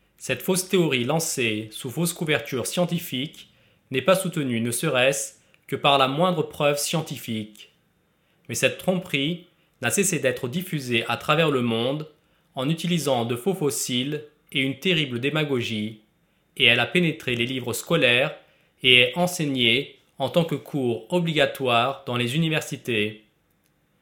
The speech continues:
La propagande de cette tromperie a été soutenue par des revues scientifiques mondialement connues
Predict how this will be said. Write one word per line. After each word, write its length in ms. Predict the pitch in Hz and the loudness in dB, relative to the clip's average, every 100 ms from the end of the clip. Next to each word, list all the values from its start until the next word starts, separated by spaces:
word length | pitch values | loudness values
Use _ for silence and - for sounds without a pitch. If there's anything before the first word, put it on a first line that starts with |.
| _ _ _ _ | _ _ _ _
La 80 | 120 | -8
propagande 580 | - 185 190 165 170 196 | -2 2 4 4 2 2
de 60 | |
cette 220 | 165 151 - | -2 -4 -2
tromperie 760 | - 180 175 143 135 170 - _ - | 0 0 0 -4 -2 -4 -8 _ 0
a 120 | 139 | 0
été 180 | 123 127 | 2 -4
soutenue 720 | - 180 165 135 117 113 - _ _ _ | -6 -2 -2 0 -2 -4 -8 _ _ _
par 140 | 123 | -2
des 140 | 127 135 | 0 0
revues 240 | 151 135 | 0 -4
scientifiques 640 | - 196 175 123 - 120 127 | -2 -4 -4 -8 -8 -8 -2
mondialement 540 | 170 165 151 127 113 | 0 2 0 0 -4
connues 580 | - 175 131 127 156 | 0 2 2 0 -4